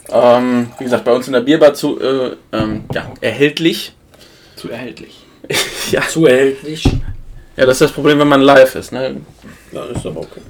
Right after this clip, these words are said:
Speaker 3: Wir können ja auch
Speaker 1: Ähm,
Speaker 2: Wir weisen
Speaker 3: schneiden.
Speaker 2: dich ja auch gerne auf deine Fehler hin.
Speaker 1: Ja,
Speaker 3: Wir
Speaker 1: das
Speaker 3: würden dich
Speaker 1: wäre
Speaker 3: auch
Speaker 1: mir gar nicht aufgefallen, als ich das gesagt habe.
Speaker 3: <laughs> Wir würden dich auch gern einweisen, aber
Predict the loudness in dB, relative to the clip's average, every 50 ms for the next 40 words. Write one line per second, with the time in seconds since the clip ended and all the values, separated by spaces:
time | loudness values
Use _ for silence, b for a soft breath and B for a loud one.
0 | -18 -16 -14 -12 -8 -6 0 0 2 4 4 4 4 6 4 4 4 6 4 4
1 | 4 4 0 0 0 0 0 0 0 -2 -4 -8 -8 -8 -10 -10 -10 -10 -12 -12
2 | -14 -14 -14 -14 -14 -14 -16 -16 -16 -16 -12 -8 -4 -4 -4 -4 -6 -12 -10 -8
3 | -6 -2 0 2 2 4 6 6 6 6 6 6 6 6 6 4 2 0 0 0
4 | -2 2 4 4 4 4 4 2 2 4 6 4 4 4 4 0 0 4 4 2
5 | 2 4 0 -2 -2 -2 -4 -4 -2 0 2 2 2 2 0 2 2 2 2 2
6 | 0 0 0 0 -2 -2 -2 0 0 -2 -2 -2 -2 -4 -4 -4 -2 0 2 2
7 | 2 0